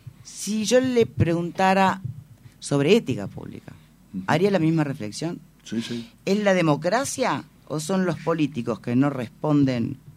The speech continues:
Speaker 1: honrando a la ética pública?
Speaker 2: Bueno, eh, mira, eh, Bukele, honrando la, a la actividad pública.
Speaker 1: A la
Speaker 2: son-
Speaker 1: ética pública.
Speaker 2: No, no, no. Yo creo que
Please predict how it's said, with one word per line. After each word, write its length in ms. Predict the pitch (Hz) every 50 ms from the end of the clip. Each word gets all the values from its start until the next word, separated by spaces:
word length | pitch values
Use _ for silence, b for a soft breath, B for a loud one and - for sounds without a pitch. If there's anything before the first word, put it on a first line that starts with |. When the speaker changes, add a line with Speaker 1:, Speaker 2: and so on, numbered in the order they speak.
| - _ _ _
Speaker 1:
honrando 500 | 123 127 123 117 120 117 110 104 104 107
a 40 | 101
la 100 | 101 98
ética 280 | 95 95 92 98 101
pública? 340 | 92 - 98 92 92 90 - B B B B B B B B B B _ -
Speaker 2:
Bueno, 380 | - 135 123 117 117 123 117 - - 120
eh, 340 | 120 117 117 117 117 110 - - - -
mira, 440 | - 110 123 143 156 147 139 131 - -
eh, 400 | - 127 123 120 117 80 - - _ _
Bukele, 760 | 120 113 135 147 - - 202 202 202 202 208 214 - - - _ _ _ _ _ _ _ _ _ _ _ _
honrando 460 | 113 127 143 170 196 247 247 190 131
la, 480 | 113 98 90 92 85 78 76 71 64 - _ _
a 200 | 104 98 90 90
la 200 | 90 87 85 85
actividad 360 | 85 78 - 92 92 113 123 117
pública. 480 | - 135 160 202 208 190 113 101 95 - - - - -
Speaker 1:
A 80 | 143 147
la 140 | 147 147
Speaker 2:
son- 100 | 160 160
Speaker 1:
ética 280 | 131 156 147 - 143 131
pública. 340 | 120 127 123 120 123 120 - 127
Speaker 2:
No, 240 | 110 110 120 131 135
no, 200 | 117 104 104 110 110
no. 320 | 98 87 90 95 - - - - - -
Yo 140 | 90 104
creo 200 | - 185 185 131
que 260 | 92 82 73 71 65